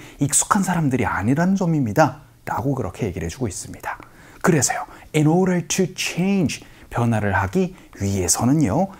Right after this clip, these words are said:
to do all those things, 우리는 뭔가를 해야 됩니다. 라고 얘기를 하는데요. You want to do with your work,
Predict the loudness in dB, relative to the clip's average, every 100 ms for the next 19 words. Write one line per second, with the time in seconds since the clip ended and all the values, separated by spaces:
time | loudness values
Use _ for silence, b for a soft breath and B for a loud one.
0 | B -6 -2 2 2 2 0 0 2 0
1 | 2 2 2 0 -2 -2 -2 -6 -4 -2
2 | 0 0 -2 -4 -4 -4 -2 -2 -4 B
3 | B -8 -2 0 2 0 0 0 0 0
4 | 0 0 0 -2 -2 -2 0 0 -2 B
5 | -4 -2 0 0 -2 -2 -4 2 4 4
6 | 2 -2 -2 0 -2 -2 0 2 0 -2